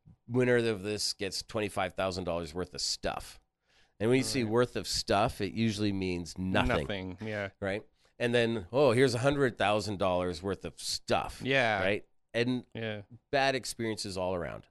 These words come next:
Speaker 2: Yeah.
Speaker 1: So then that, people started reflecting that on us. And I'm like, "No, no," you know? So, uh, a band from Ireland had come over in two thousand seven, and they were voted top act, and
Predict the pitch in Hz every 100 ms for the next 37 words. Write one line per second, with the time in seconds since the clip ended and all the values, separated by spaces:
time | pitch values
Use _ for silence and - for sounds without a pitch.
0 | - 87 85 113 _ - 123 113 117 113
1 | 104 110 110 - - - 117 104 - 113
2 | 104 95 - 98 - 95 85 85 82 117
3 | 135 - - 101 104 101 87 87 _ -
4 | 92 80 76 55 53 - 98 92 92 _
5 | _ _ _ _ - 123 120 117 107 _
6 | _ _ _ - 110 107 101 98 123 131
7 | 127 - 104 98 107 110 107 98 85 107
8 | 98 95 92 92 90 92 85 110 98 98
9 | 95 92 - - 90 90 90 87 82 82
10 | 92 90 87 90 87 - 82 78 82 82
11 | 85 - 82 80